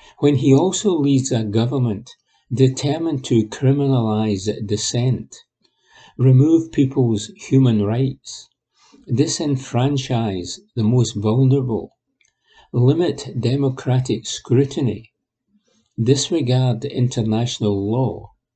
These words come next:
and turn every possible issue into a culture war, it is with no exaggeration that S N P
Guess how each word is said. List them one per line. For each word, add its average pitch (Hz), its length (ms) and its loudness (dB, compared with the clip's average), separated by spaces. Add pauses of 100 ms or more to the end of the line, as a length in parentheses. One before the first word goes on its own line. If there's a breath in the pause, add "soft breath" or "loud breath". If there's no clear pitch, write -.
(420)
and 131 260 2
turn 165 300 -4
every 131 380 0
possible 131 680 -2
issue 123 460 0 (240)
into 127 280 0
a 107 100 -4
culture 139 440 -2
war, 101 420 -2 (800 soft breath)
it 131 220 -2
is 139 180 2
with 127 200 4
no 151 280 4
exaggeration 123 1300 -2 (520)
that 123 220 0
S 143 280 -2
N 135 260 2
P 131 400 2